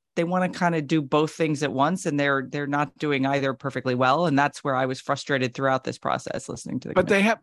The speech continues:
Speaker 2: but they have a criminal case. That's, that's why getting to his state of mind about whether he lost or not strikes me as a sideshow and a weird thing to focus on. And I'll, I'll go into, one is that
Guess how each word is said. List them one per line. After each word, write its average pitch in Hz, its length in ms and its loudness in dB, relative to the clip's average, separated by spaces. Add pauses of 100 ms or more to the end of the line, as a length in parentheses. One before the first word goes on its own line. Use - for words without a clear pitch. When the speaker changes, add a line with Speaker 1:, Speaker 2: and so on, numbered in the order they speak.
Speaker 2:
but 190 120 0
they 202 120 2
have 208 240 0
a 208 60 -2
criminal 185 420 0
case. - 600 -8 (300)
That's, 180 280 2
that's 196 340 2
why 180 480 4 (360)
getting 175 420 4
to 156 180 -6
his 127 200 0
state 139 300 2
of 120 100 -2
mind 127 300 0
about 104 240 0
whether 110 280 0
he 101 120 -6
lost 101 480 -2
or 98 80 0
not 80 300 -4
strikes 107 420 0
me 92 160 -4
as 80 160 -2
a 85 80 -4
sideshow 107 960 0 (440)
and 113 120 2
a 120 60 4
weird 143 640 4
thing 117 240 -2
to 117 100 -8
focus 131 460 -2
on. 55 280 -6
And 95 140 -2
I'll, 104 180 0
I'll 95 80 0
go 113 200 2
into, 101 160 -4
one 139 340 0
is 101 280 -2
that 95 220 -2